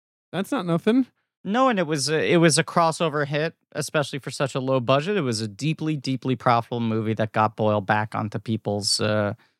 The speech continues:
Speaker 2: uh,
Speaker 1: Yeah.
Speaker 2: it, it got him back in the conversation.
Speaker 1: It was made, yeah, it was made for about five million pounds and, like,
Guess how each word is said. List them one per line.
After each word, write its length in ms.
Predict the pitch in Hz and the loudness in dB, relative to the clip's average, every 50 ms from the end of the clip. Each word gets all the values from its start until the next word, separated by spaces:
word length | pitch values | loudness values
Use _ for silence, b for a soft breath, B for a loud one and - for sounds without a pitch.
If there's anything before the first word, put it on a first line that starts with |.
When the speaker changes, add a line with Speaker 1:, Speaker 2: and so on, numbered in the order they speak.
| _ _ _ _ _ _ _ _ _ - | _ _ _ _ _ _ _ _ _ -6
Speaker 2:
uh, 40 | - | 0
Speaker 1:
Yeah. 960 | 113 113 117 117 113 113 113 117 113 113 113 113 117 117 117 117 117 117 117 120 | 2 4 6 6 6 4 4 2 2 4 4 4 2 2 0 0 0 0 2 2
Speaker 2:
it, 420 | 127 113 120 190 214 - 202 190 269 | 4 4 6 6 6 4 4 2 2
it 300 | 233 254 233 196 214 - | 2 0 -2 -4 -2 0
got 120 | 294 294 | 0 0
him 60 | 277 214 | 2 2
back 220 | 262 269 247 - | 2 2 0 -2
in 80 | 240 220 | -4 -8
the 60 | - | -4
conversation. 840 | - 202 185 165 156 139 - - 120 117 107 - - - - - _ _ _ _ _ _ _ _ _ _ _ _ _ _ _ - - | -4 -4 -4 -4 -6 -8 -6 -6 -6 -6 -8 -10 -12 -18 -20 -20 _ _ _ _ _ _ _ _ _ _ _ _ _ _ _ -4 -2
Speaker 1:
It 40 | |
was 180 | 160 160 156 160 | 0 0 0 2
made, 240 | 165 165 175 185 190 | 2 2 2 2 2
yeah, 160 | 196 147 107 | 0 0 0
it 20 | |
was 140 | 107 107 - | 0 -2 0
made 140 | 147 160 156 | 0 0 2
for 100 | - 190 | 2 0
about 260 | 180 165 165 147 135 | 2 2 2 0 0
five 200 | - 151 139 127 | 0 0 0 2
million 300 | 127 131 131 127 123 117 | 2 2 2 2 2 0
pounds 580 | - - 120 107 107 107 110 110 110 107 - _ _ _ _ _ _ _ _ _ - | 0 0 0 2 2 4 4 2 2 0 -2 _ _ _ _ _ _ _ _ _ 4
and, 280 | 135 123 113 110 104 | 4 6 6 4 2
like, 500 | 113 113 117 113 110 107 - - - - | 2 2 4 4 4 2 -2 -8 -20 -12